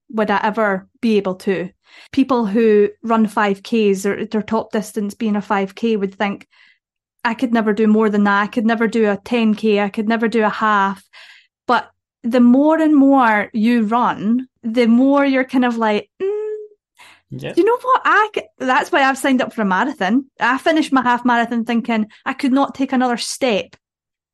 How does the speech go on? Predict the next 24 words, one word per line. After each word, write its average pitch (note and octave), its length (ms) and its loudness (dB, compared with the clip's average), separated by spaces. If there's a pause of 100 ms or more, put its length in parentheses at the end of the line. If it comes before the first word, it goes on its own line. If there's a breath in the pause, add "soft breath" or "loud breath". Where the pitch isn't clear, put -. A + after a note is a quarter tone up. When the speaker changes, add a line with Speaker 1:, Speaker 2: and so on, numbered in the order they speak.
(120)
Speaker 1:
not B3 320 0
another A#3 320 0
step. - 500 -4 (540 loud breath)
But A3+ 140 -2
then A3 340 0
eventually A3+ 640 -2
you're G#3+ 120 0
thinking, G#3 480 -4
in G#3 100 -2
fact, G#3+ 560 -4 (280)
Speaker 2:
It's C3 180 -12
so D#3+ 200 -6
hard B2 340 -6
to E3 80 -8
explain, D#3 440 -10
but - 120 -8
I C#3+ 80 -2
was D3+ 240 -6
you B2 140 -2
a C#3+ 40 -2
year A#2+ 260 -6
ago. D3+ 380 -8
Uh, C3+ 200 -2
or, C3+ 200 -2